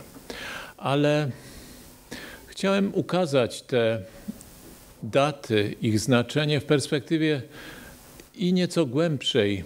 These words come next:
dalej wstecz sięgającej i jednocześnie bardzo aktualnej, bo chciałem właściwie powiedzieć, że, y,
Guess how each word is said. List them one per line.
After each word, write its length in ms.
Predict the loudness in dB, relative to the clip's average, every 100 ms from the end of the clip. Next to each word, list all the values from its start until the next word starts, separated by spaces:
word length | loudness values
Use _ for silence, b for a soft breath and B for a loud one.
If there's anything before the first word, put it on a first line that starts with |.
| -4
dalej 440 | -4 0 2 2 0
wstecz 320 | 0 0 0
sięgającej 920 | -2 0 2 4 2 0 0 0 -2 B B B B B -2
i 80 | 0
jednocześnie 720 | 2 0 0 0 0 0 0
bardzo 400 | 2 2 2 2
aktualnej, 720 | 0 0 2 4 2 -2 -4
bo 300 | 2 2 2
chciałem 360 | -2 -2 0 2
właściwie 320 | 0 0 0
powiedzieć, 480 | 2 2 2 0 -2
że, 340 | 0 2 2 -2 -14 B B B B B -6
y, 200 | 0 2